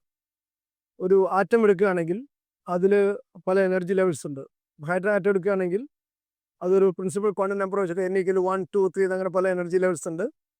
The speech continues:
ഒരു എനർജി ലെവലിൽ വേറെ എനർജി ലെവലിലേക്ക് ട്രാൻസിഷൻ നടക്കുമ്പോഴാണ്, ആഹ്, നമ്മുടെ, എന്താ പറയുക, ലൈറ്റ് വരുന്നതും അത് നമ്മൾ സ്പെക്ട്രൽ ആയിട്ടൊക്കെ കാണുന്നത്. ആഹ്, നമ്മുടെ സാധാരണ ധാരണ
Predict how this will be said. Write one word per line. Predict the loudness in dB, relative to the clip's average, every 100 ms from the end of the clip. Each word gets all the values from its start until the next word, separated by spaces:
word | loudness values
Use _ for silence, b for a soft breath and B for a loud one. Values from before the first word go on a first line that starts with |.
| _ 0
ഒരു | 2
എനർജി | 2 2
ലെവലിൽ | 2 4
വേറെ | 2 2
എനർജി | 2 0
ലെവലിലേക്ക് | 0 0 -2 -4
ട്രാൻസിഷൻ | -6 -6 -6 -4
നടക്കുമ്പോഴാണ്, | -4 -4 -2 -2 -2 -8 -14 _ _ _ _ _ _ _ -12
ആഹ്, | -6 -4 -4 -4 -4
നമ്മുടെ, | -2 -2 -2 -4 -12 _ _ _ _ _
എന്താ | -4
പറയുക, | -2 0 0
ലൈറ്റ് | -2 -2 0
വരുന്നതും | 0 -2 -4 -8 -10
അത് | -8
നമ്മൾ | -8
സ്പെക്ട്രൽ | -6 -8 -6 -6
ആയിട്ടൊക്കെ | -4 -8 -8
കാണുന്നത്. | -6 -6 -10 -16 _ _ _ _ _ _ _ _ _ -16
ആഹ്, | -10 -10 -8
നമ്മുടെ | 0 2
സാധാരണ | 2 2 4 4 4 4
ധാരണ | 4 4 2